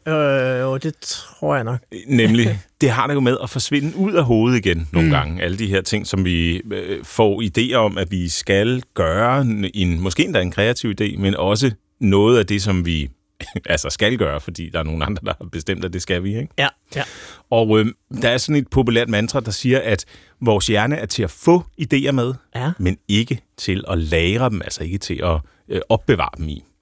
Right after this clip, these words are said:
Speaker 1: Ja, okay.
Speaker 2: Og det er på en eller anden måde udgangspunktet for programmet i dag, fordi vi skal undersøge,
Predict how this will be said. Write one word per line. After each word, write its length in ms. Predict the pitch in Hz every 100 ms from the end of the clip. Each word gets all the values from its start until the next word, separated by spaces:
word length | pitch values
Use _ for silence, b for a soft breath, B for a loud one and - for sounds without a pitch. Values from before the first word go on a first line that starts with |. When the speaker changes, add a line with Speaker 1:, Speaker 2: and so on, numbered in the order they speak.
| -
Speaker 1:
Ja, 160 | 165 180 -
okay. 300 | 202 - 135 B B B -
Speaker 2:
Og 160 | 117
det 80 | 160
er 40 |
på 100 | 175
en 20 | 165
eller 80 | 151
anden 80 | 143
måde 160 | 151
udgangspunktet 720 | 135 151 165 - 127 107 107
for 340 | - 101 95 85
programmet 460 | - 92 92 101
i 40 | 95
dag, 220 | 92 73
fordi 360 | - 95 113 110
vi 120 | 120
skal 180 | - 131
undersøge, 560 | 135 151 160 151 131